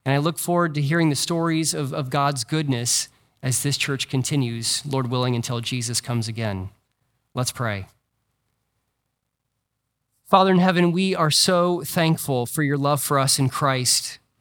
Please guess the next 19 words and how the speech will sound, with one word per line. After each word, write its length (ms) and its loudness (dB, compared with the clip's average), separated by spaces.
And 100 4
Jesus, 400 2
we 100 2
do 200 2
praise 360 0
you 140 0
for 160 -2
this 240 0
gracious 640 0
invitation 680 0
to 120 -4
pray, 540 -2
to 260 -6
ask, 440 2
to 100 -2
seek, 340 0
and 160 -2
to 80 -4
knock, 460 0